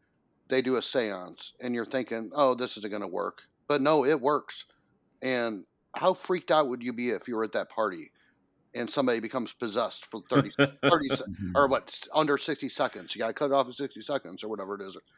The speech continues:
Speaker 1: forty-five seconds. And man, this one really surprised me, so much so that,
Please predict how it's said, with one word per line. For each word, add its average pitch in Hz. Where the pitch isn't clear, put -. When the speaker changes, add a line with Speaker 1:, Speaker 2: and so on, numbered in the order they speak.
Speaker 1:
forty-five 120
seconds. 95
And 123
man, 131
this 151
one 131
really 165
surprised 107
me, 104
so 170
much -
so 143
that, 113